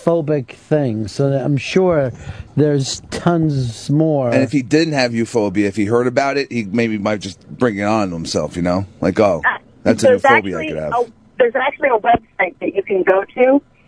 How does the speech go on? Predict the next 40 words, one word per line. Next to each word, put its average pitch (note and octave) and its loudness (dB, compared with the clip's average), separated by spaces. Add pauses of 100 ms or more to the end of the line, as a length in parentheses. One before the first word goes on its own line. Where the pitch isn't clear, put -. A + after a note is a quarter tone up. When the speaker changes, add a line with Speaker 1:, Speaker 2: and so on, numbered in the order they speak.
(320)
Speaker 3:
and A3 0
it G#3 -4
gives A#3 2
you A3+ -8 (100)
phobias A3+ 0
in G#3+ -4 (180)
alphabetical G3+ -4
order, G#3 -2 (100)
so G#3 0
he A3+ -6
could - -2
pull A3+ -2
this A3 0 (100)
up G#3 0
and G3+ -6
just F#3 -6
pick A3 -6
a G3 6
letter F#3+ 2 (220)
and F#3 -6
find F#3+ -2
one F#3 -4
for - -20
the F#3 -4
day. D3+ -2 (100)
Speaker 1:
Yeah, G#3 0
he's, G#3 0
he's F#3 0
got F#3+ 2
'em F3+ 0
all, G3 2
but, D#3+ 0
but G3 0
don't C4+ 2
you C#4+ -2
think A#3 -2
most G#3+ -2
phobic F#3 0
people F3 -2
do? D3+ 0